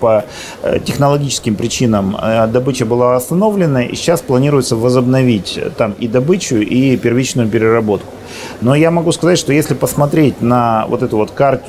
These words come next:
карту близлежащих районов Якутии, так вот, э,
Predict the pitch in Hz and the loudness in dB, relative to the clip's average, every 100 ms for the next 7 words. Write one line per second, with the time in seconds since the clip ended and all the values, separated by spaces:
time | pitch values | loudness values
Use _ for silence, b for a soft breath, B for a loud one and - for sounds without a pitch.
0 | - - 139 127 - 107 104 - - 117 | -12 -2 0 0 0 2 2 0 -2 0
1 | 127 135 127 131 123 110 117 156 214 208 | 2 2 2 2 0 -2 2 4 4 4
2 | 123 117 117 127 110 90 - B B B | 0 -2 -2 0 -2 -4 -8 B B B
3 | - - - - - 139 123 95 - 104 | -18 -12 -12 -10 -8 -2 0 -2 -4 0
4 | 110 107 101 | 2 4 2